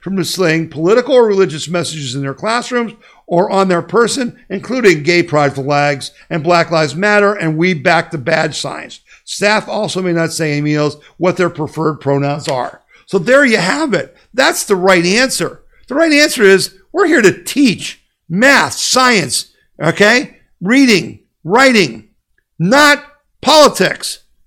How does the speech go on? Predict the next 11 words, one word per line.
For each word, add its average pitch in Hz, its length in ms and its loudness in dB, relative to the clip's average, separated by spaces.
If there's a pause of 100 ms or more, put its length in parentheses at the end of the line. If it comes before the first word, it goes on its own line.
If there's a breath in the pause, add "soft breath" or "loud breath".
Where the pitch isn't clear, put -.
(580)
So 233 240 2
banning 285 720 0
all 302 280 4
of 208 60 2
that 190 540 0 (260)
is 226 160 -2
important. 294 680 2 (340)
Now 190 100 0
that 226 320 2
to 208 100 2
me, 240 440 0